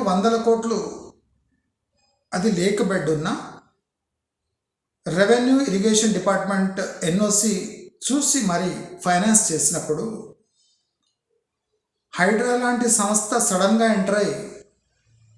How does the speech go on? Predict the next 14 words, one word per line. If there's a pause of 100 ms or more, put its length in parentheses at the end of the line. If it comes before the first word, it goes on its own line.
(420)
ఈ (160)
లేక్ (120)
కన్వర్-, (160)
అంటే (880)
కన్జర్వేషన్, (640)
పాండ్
కన్వర్జే-,
ఆ, (120)
కన్జర్వేషన్, (1080)
నాలా
కన్జర్వేషన్ (200)
అని (1600)
ఈ
లాస్